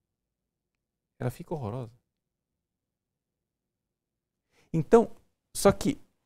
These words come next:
hoje você não vê isso. Hoje uma pessoa que tá lá, a, a atriz pornográfica, o ator pornográfico que está lá na pornografia,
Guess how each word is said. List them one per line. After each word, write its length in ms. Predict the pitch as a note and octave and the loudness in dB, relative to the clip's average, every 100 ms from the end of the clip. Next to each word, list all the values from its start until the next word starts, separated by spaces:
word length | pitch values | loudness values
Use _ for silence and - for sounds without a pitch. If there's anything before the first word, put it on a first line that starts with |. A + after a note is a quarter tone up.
| _ - | _ 6
hoje 440 | F#3 A3+ E3 G2+ | 8 8 6 -8
você 240 | - A#2+ B2 | -8 -4 -2
não 120 | F#3+ | 0
vê 120 | G#3+ | 0
isso. 280 | D3+ - - _ _ _ _ _ _ _ _ _ _ _ _ _ _ | -2 -6 -20 _ _ _ _ _ _ _ _ _ _ _ _ _ _
Hoje 300 | - F3 E3 D3 - | 2 4 4 2 0
uma 120 | B2+ | -2
pessoa 580 | - - - D3 G2+ - _ _ _ _ _ _ - | 0 -4 0 0 0 -6 _ _ _ _ _ _ -16
que 80 | - | -8
tá 160 | - | -4
lá, 360 | G#2+ A#2 A2 - _ _ _ _ _ _ - | 0 2 0 -4 _ _ _ _ _ _ -14
a, 440 | F#2 F#2 G2+ - | -10 -10 -10 -8
a 40 | F#2+ | -10
atriz 760 | - - C3+ G#2+ - - - _ _ _ _ _ _ _ _ _ _ _ _ | -6 -2 -2 -2 -10 -20 -20 _ _ _ _ _ _ _ _ _ _ _ _
pornográfica, 960 | - F#2+ F#2 F2 G#2 A2 - - - - _ | -4 -4 -2 2 2 0 -6 -20 -20 -20 _
o 160 | - G2 | -14 -14
ator 520 | - - A2 G2 - _ _ _ | -12 0 0 0 -4 _ _ _
pornográfico 840 | - G2+ F#2+ E2+ G2+ G#2 - - - | -8 -6 -6 -4 -4 -4 -8 -20 -20
que 80 | - | -20
está 200 | - F#2 | -8 -6
lá 320 | F#2 G#2 G2+ _ _ _ _ _ - | -2 -4 -6 _ _ _ _ _ -12
na 140 | A2 | -12
pornografia, 840 | - G2 F#2+ F#2 F2+ - A#2 F2 | -6 -6 -4 -6 -8 -6 -4 -4